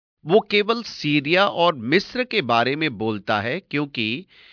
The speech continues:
यही वे दोनों हैं जिनका संबंध इसराइल से रहा था,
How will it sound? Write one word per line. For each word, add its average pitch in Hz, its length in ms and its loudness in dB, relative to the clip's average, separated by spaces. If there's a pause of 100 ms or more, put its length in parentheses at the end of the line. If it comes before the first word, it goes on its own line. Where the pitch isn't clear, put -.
(280)
यही 180 400 2
वे 226 220 2
दोनों 139 560 2
हैं 107 280 -2 (280)
जिनका 160 380 2
संबंध 127 720 0 (360)
इसराइल 135 640 0
से 170 260 -4
रहा 113 320 2
था, - 240 -14